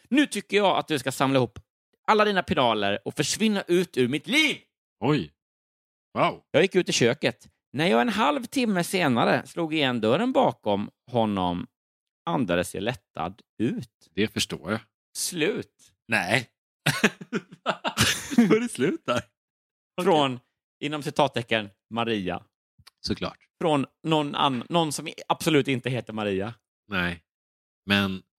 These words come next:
Speaker 2: okej.
Speaker 1: Ja, jävlar.
Speaker 2: Fast
Speaker 1: Ska
Speaker 2: den
Speaker 1: vi gissa först eller ska jag göra utrops-,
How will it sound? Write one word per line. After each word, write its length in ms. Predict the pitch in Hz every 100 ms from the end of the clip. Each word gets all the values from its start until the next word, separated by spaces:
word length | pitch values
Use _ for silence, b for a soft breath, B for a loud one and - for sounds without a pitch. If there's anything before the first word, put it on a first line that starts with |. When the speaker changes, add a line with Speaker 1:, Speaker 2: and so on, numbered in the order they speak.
| 123
Speaker 2:
okej. 300 | 123 - -
Speaker 1:
Ja, 100 | 127
jävlar. 840 | 131 185 240 147 180 262 87 - - _ _ -
Speaker 2:
Fast 140 | 113 -
Speaker 1:
Ska 80 |
Speaker 2:
den 100 | 208
Speaker 1:
vi 80 | 202
gissa 380 | 226 254 - 294
först 280 | 240 196 196
eller 120 | 190
ska 140 | -
jag 120 | 190 190
göra 360 | 180 170 160 151
utrops-, 460 | 165 139 127 -